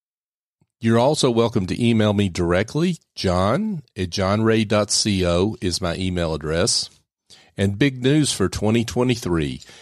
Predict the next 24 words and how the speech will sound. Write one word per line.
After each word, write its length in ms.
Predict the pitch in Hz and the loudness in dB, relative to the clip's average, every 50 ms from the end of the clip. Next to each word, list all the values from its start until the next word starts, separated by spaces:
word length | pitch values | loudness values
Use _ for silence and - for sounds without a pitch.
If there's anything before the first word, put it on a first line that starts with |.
| - - - _ _ | -20 -20 -20 _ _
I've 140 | - 90 92 | -8 -6 -2
got 160 | 107 110 107 | 0 0 0
a 40 | 107 | 0
book 280 | 87 82 107 147 151 - | -2 -2 -4 -4 -4 -2
coming 340 | - - 98 90 92 85 85 | -4 -2 -2 -2 -2 -2 0
out, 300 | 85 92 117 139 - _ _ _ _ _ _ - - - _ - | 0 0 0 -2 -4 _ _ _ _ _ _ -20 -20 -20 _ -2
and 140 | 98 95 | -2 -2
if 120 | 92 - - | -2 0 -2
you'd 120 | 101 92 | -4 -2
like 260 | 98 110 117 117 120 | 0 0 0 -2 -2
more 220 | - 113 117 117 110 | 0 2 2 2 2
details, 760 | 95 101 113 127 127 - - 95 92 98 110 113 - - - _ _ _ _ _ _ _ _ - | 2 0 0 -2 -2 -2 -2 0 0 0 0 0 -2 -6 -6 _ _ _ _ _ _ _ _ -8
you 100 | 98 98 | -8 -4
can 160 | - 107 92 | -4 -4 -4
follow 320 | - - 107 104 107 113 | -2 0 0 2 2 2
me 180 | 113 110 110 110 | 2 2 2 2
on 200 | 107 107 110 107 | 2 2 2 0
LinkedIn, 720 | 104 107 107 107 107 - - 104 107 110 123 151 165 147 | 0 0 0 0 -2 -2 -2 0 0 0 0 0 -2 -4
John 360 | - - 104 95 95 95 98 | -2 0 0 0 2 0 0
Ray 220 | 98 98 98 98 98 | 0 0 2 2 0
one, 500 | 92 87 90 90 92 104 131 202 214 - - _ _ _ _ _ _ _ _ - | 0 0 -2 0 0 0 0 -2 -2 -4 -8 _ _ _ _ _ _ _ _ 0
or 300 | 110 123 151 170 180 180 | 2 2 4 4 2 2
you 160 | 156 156 156 | 0 -2 -2
can 300 | - 185 170 139 - | -2 -2 -4 -4 -8